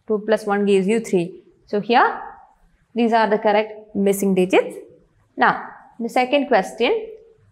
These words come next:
eight minus dash gives you five. Eight minus what gives you five? We can also do eight minus five to get the subtrahend digit here, which is three. So eight minus three gives you five. Seven minus seven, zero.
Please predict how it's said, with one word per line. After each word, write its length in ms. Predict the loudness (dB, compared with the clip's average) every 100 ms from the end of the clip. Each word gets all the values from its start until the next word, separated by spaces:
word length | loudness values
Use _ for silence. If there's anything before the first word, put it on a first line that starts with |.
| -2
eight 240 | 2 2 2
minus 520 | 0 2 2 -2 -2
dash 380 | 2 2 0 -4
gives 260 | -6 -4
you 120 | -6
five. 340 | -4 -2 -2 -4 -16 _ _ _
Eight 160 | -4 -2
minus 300 | 0 -2 -2
what 280 | 0 0 2
gives 200 | -4 -2
you 80 | -4
five? 320 | -2 -2 -4 -14 _ _
We 80 | -8
can 220 | -6 -4
also 400 | 0 0 2 2
do 180 | 2 0 0
eight 280 | -2 -2
minus 420 | -4 -6 -6 -8 -2
five 240 | -2 -2 -6 -18 -12
to 80 |
get 280 | -4 -4 -2
the 80 | -2 -2 -4 -18 -20 _
subtrahend 560 | -2 0 2 0 0 0
digit 240 | 0 -2
here, 340 | -4 -2 -2 -4 -18 _ _
which 180 | -10 0
is 260 | 0 0 -14 _ _ -4
three. 240 | -4 -4 -16 _ _ _
So 80 | -6
eight 240 | -2 0 -2
minus 320 | -2 -2 0
three 120 | 0
gives 260 | 2 0 0
you 100 | 0
five. 300 | 0 -2 -4 -18 -20 _ -6
Seven 320 | -2 -2 0
minus 320 | 0 -2 0
seven, 260 | 0 0 2
zero. 460 | 4 4 2 -4